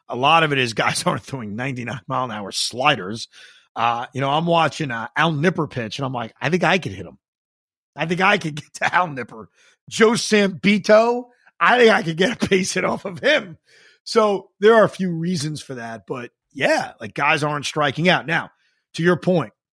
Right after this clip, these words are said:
when do you pull Ron Darling? When do you get him out of the game? I thought I would have been antsy with Buckner in the third inning, or the second inning, I should say. I would have been very, very antsy.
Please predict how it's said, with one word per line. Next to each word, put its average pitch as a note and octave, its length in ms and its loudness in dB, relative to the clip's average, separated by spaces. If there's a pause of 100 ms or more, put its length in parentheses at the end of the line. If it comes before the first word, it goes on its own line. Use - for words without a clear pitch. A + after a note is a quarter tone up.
(840)
when E3 340 2
do D#3 80 2
you E3 200 2
pull B2 260 0
Ron F#2 260 -4
Darling? - 260 -12 (500)
When C3 300 0
do D3 80 4
you C3+ 100 4
get C3 160 2
him A2+ 80 -2
out G#2 160 -6
of F#2+ 80 -6
the F2+ 60 -8
game? D2+ 280 -14 (760)
I D3+ 240 2
thought D3 680 0 (460)
I C#3+ 180 4
would E3 220 2
have D3 120 -4
been B2 160 -2
antsy D3 600 -6 (340)
with F#3 320 -2
Buckner F3 500 0
in F#3 120 0
the F#3 60 -2
third F3+ 300 0
inning, C#3 300 -2 (180)
or C3+ 100 -6
the - 60 -10
second D3+ 340 0
inning, G2+ 180 -8
I F2+ 80 -10
should G#2 200 -10
say. F#2 120 -10
I - 20 -14
would F2 80 -14
have F#2 60 -14
been F#2 120 -14
very, G#2+ 280 -2
very F3 180 2
antsy. B2+ 520 -8